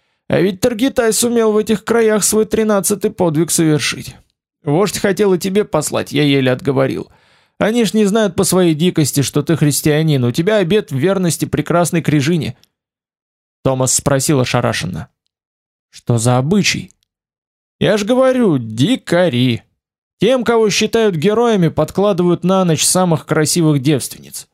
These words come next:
По роду племени улучшают. Ну а мы прилетели на драконе, вот и расстарались. Я уж думал, всё, кончились девки. А тут, глянь,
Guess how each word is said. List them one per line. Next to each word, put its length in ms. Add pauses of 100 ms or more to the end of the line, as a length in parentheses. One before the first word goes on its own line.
По 120
роду 220
племени 420
улучшают. 680 (600)
Ну 120
а 120
мы 200
прилетели 600
на 140
драконе, 800
вот 260
и 40
расстарались. 920
Я 180
уж 140
думал, 300
всё, 320
кончились 560
девки. 500
А 140
тут, 220
глянь, 460